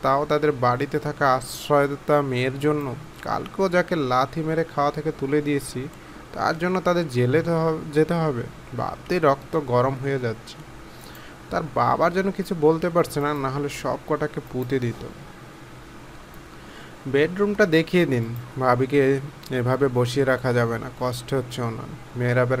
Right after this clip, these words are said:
কথায় মুখ বাঁকালো আলেয়া। কাজের লোককে ইশারা করে তার রুমে নিয়ে যেতে বলল। মধুকে দাঁড় করাতে সে গা ছেড়ে দিল। মেহরাব আর আলিয়া ধরে ফেলল তাকে। মেহরাবের কোলে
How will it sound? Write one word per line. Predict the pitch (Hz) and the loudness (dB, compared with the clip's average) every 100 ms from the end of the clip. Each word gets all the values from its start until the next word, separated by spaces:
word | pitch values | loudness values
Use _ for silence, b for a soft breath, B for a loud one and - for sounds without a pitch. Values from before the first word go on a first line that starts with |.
| 123 - | -4 -2
কথায় | 117 117 131 | -2 0 -2
মুখ | 123 120 120 - - | -2 -2 -4 -8 -6
বাঁকালো | 120 117 127 123 123 | -2 0 0 0 2
আলেয়া। | 117 113 107 - - B B B B | 0 -2 -6 -8 -16 B B B B
কাজের | - - 180 185 | -2 0 0 4
লোককে | 180 175 180 | 4 4 2
ইশারা | 165 170 170 | 2 4 2
করে | 170 160 165 | 4 4 6
তার | 156 143 | 4 4
রুমে | 147 151 156 | 4 4 2
নিয়ে | 151 147 | 4 6
যেতে | 147 147 | 6 6
বলল। | 143 135 127 131 123 - | 4 4 2 -4 -8 -10
মধুকে | 123 120 123 123 131 | -2 0 0 -2 0
দাঁড় | 120 120 120 | 2 2 0
করাতে | 127 123 123 127 | 0 2 2 0
সে | 123 - 123 127 120 | -4 -6 -4 -4 -2
গা | 120 120 | 0 0
ছেড়ে | - 123 117 | -2 -2 -2
দিল। | 113 - - - | -4 -8 -12 -12
মেহরাব | 127 120 117 127 123 | -4 0 0 2 2
আর | 123 | 2
আলিয়া | 120 117 120 123 | 2 2 2 0
ধরে | 120 113 117 117 | 0 -2 -2 -2
ফেলল | 123 120 | -2 -2
তাকে। | 117 113 - 120 - - B B B B B - | -2 -6 -8 -12 -14 -18 B B B B B -2
মেহরাবের | 139 156 196 202 196 | 2 4 2 2 0
কোলে | 165 170 | 2 4